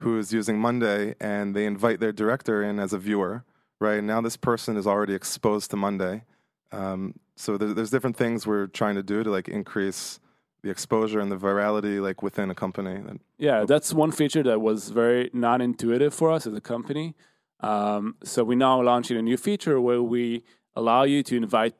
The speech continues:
Speaker 2: people, uh, which you're not gonna pay for them, um, to view data from Monday. And our approach behind it was, um, we might lose some revenue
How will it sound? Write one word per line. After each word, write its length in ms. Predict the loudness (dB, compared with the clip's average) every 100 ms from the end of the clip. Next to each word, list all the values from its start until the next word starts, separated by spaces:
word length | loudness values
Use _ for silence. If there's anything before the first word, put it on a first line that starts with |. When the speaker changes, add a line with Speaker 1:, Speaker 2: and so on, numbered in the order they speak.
| -4
Speaker 2:
people, 440 | -2 0 0 -4 _ _ _ _ -6
uh, 160 | -2 0
which 120 | -2 -2
you're 140 | 0
not 80 | 0
gonna 160 | 0 -2 -2
pay 80 | -6 -4
for 60 | -4
them, 120 | -2 -4 -10 _ _ _ _ -8
um, 600 | -6 -2 -2 -2 -4 -6 _ -4
to 60 | -2 -2 -4 -6
view 160 | 0 2
data 360 | 4 2 2 -2 -8 -20 _
from 180 | -8 -4 -2
Monday. 320 | -2 -4 -4
And 80 | -2 0
our 240 | 0 0 0 -4 -10
approach 340 | 2 2 2 2
behind 320 | 2 4 4 2
it 60 | 4 6
was, 320 | 6 2 -2 -14 _ _ _ 0
um, 380 | 2 4 2 -4 _
we 100 | 0 4 4
might 160 | 6 4
lose 140 | 2 2
some 140 | 4 4 4
revenue 340 | 4 2 0